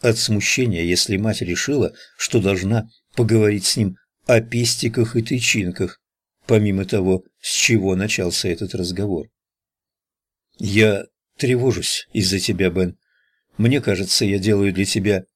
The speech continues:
не всё, что могла бы». Бен заёрзал на диване, но ничего не сказал. «Ты много времени проводишь один.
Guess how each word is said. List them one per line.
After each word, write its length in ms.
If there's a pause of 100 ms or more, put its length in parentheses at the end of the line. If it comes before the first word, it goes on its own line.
(320)
не 240
всё, 380
что 260
могла 400
бы». 200 (1080)
Бен 320
заёрзал 580
на 140
диване, 500 (400)
но 220
ничего 600
не 220
сказал. 560 (1200)
«Ты 380
много 400
времени 460
проводишь 560
один. 360